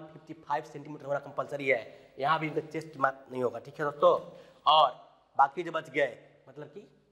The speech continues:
बिहार, यूपी जो होते हैं ना, सबके लिए ये one fifty seven centimeter उस लड़की का हाइट होना compulsory है। यहाँ उनका भी chest matter नहीं करता है।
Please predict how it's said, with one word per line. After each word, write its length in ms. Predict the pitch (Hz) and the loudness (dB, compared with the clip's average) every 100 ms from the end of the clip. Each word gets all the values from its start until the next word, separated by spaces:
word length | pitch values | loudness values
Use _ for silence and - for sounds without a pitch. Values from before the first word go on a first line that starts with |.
| _ _ 123 | _ _ -12
बिहार, 340 | 139 139 143 | 4 6 8
यूपी 200 | 143 139 | 4 0
जो 100 | 135 | -4
होते 160 | 135 180 | -2 0
हैं 80 | 180 | 0
ना, 80 | 139 | 0
सबके 280 | 139 139 | -4 -4
लिए 280 | 135 127 110 - - _ 120 | -2 -2 -4 -8 -20 _ -14
ये 120 | 127 127 | -12 -10
one 200 | 127 139 143 - | -4 -4 -4 -16
fifty 220 | - - 123 | -20 -20 -12
seven 300 | - 139 135 | -6 -6 -6
centimeter 560 | - 127 123 120 127 - - - | -12 -12 -8 -6 -6 -8 -14 -20
उस 200 | 135 - | -18 -10
लड़की 420 | 120 120 123 - | -2 4 2 2
का 160 | 127 120 | -2 0
हाइट 320 | 104 120 - | 4 2 0
होना 120 | 113 113 | -10 -2
compulsory 580 | 120 113 110 120 117 120 | 0 0 -4 -4 2 8
है। 460 | 151 - - - 127 | 8 6 -10 -12 0
यहाँ 240 | 127 139 | 4 4
उनका 260 | 131 131 135 | 4 0 -2
भी 80 | 131 | -4
chest 320 | - 131 - | -8 -10 -8
matter 240 | 120 135 | -4 -2
नहीं 120 | 120 120 | 0 0
करता 280 | 123 - 117 | -2 2 2
है। 180 | 131 | 2